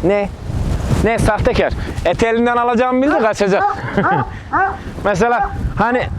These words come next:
fırlama köpek olsa o ete yaklaştığın zaman sana saldırır. Sokak köpeklerini görüyoruz işte. Atıyorum bir çocuk geçiyor oradan. Bir parça ekmek için çocuğa saldırıyorlar. Bunlarda o dava yok abi. Bunlar saldırmaz.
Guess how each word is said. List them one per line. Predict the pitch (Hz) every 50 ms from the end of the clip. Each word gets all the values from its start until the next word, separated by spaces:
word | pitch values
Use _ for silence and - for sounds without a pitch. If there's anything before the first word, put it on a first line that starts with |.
| - - -
fırlama | 233 240 262 269 269 285 262
köpek | 190 285 277 277 262 - 233
olsa | 233 214 - - 285 320 302 - - - - - - - - - - - - - -
o | 214 233
ete | 247 - - 262
yaklaştığın | 254 254 247 233 262 269 233 - 285 277
zaman | 254 254 247 294 262
sana | - 247 240 247 247
saldırır. | - 240 247 240 247 208 180
Sokak | - 196 196 190 214 -
köpeklerini | - 214 175 226 196 - 226 226 220 226 208
görüyoruz | 214 208 208 220 214 202 170 147 135
işte. | 113 104 - 160 147 - - - - - - - - -
Atıyorum | 165 165 - 190 196 196 196
bir | 180
çocuk | - 202 202 196 202 -
geçiyor | - 190 170 - - 156 156 151
oradan. | 147 139 208 233 208 - - - - - - - -
Bir | 170 165
parça | - 190 185 - - 208
ekmek | 190 - 180 190 -
için | - - - 208
çocuğa | 196 - 180 170 151 185 190 196
saldırıyorlar. | - 202 190 196 196 208 202 202 180 127 101 - - - - - - - - - - -
Bunlarda | 160 170 180 185 185 170 190
o | 185 185 170
dava | 185 185 190 202 208
yok | 214 208 160 120
abi. | 143 151 139 110
Bunlar | 127 135 135 131
saldırmaz. | 117 143 143 143 151 147 147 127 110